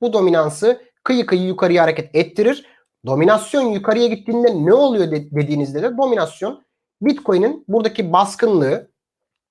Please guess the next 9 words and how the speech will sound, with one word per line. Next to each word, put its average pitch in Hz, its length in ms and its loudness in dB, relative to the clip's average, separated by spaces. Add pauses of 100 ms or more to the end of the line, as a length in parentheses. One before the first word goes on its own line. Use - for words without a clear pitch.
(180)
Bitcoin'in 214 460 0
piyasadaki 190 540 -4
baskınlığı 185 540 0
artıyor. 165 340 -6
Bitcoin'in 180 440 -6
piyasadaki 170 520 -10
baskınlığı 156 680 0
arttığında 123 640 -4
da 247 140 0